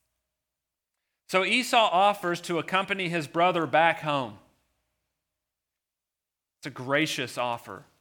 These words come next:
Probably to make sure he gets there safely.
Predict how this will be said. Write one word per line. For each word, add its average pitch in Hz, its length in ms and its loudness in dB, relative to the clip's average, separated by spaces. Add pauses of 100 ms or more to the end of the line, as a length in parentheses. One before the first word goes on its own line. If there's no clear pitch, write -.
(1200)
Probably 180 880 2 (160)
to 131 640 -4 (1080)
make 185 240 2
sure 185 220 2
he 175 80 0
gets 175 240 -2
there 160 160 0
safely. 135 580 -2